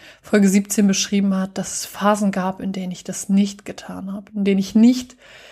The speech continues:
voll aus ganzem Herzen gelebt habe, in dem ich, in denen ich nicht authentisch war und gleichzeitig dieser Schmerz zu fühlen, ja, diese Phasen gab es auch, in denen ich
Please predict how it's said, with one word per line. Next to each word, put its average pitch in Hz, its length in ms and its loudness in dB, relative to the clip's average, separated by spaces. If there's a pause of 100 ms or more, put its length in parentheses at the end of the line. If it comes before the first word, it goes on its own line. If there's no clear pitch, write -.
(220)
voll 226 460 4
aus - 240 -2
ganzem 202 340 2
Herzen 190 460 2
gelebt 190 500 -2
habe, 240 460 -2 (1000)
in 185 120 2
dem 180 120 -2
ich, - 200 -8 (100)
in 190 160 2
denen 190 260 4
ich 175 160 -4
nicht 220 280 2
authentisch 247 640 -2
war 202 220 4
und 196 200 -2 (520)
gleichzeitig 196 540 2
dieser 180 300 0
Schmerz 208 800 2
zu 196 80 -2
fühlen, 190 360 -2
ja, 185 360 -2
diese 185 200 -4
Phasen 202 400 2
gab 185 200 0
es - 160 -4
auch, 196 400 -2
in 220 120 -4
denen 190 160 -2
ich - 240 -8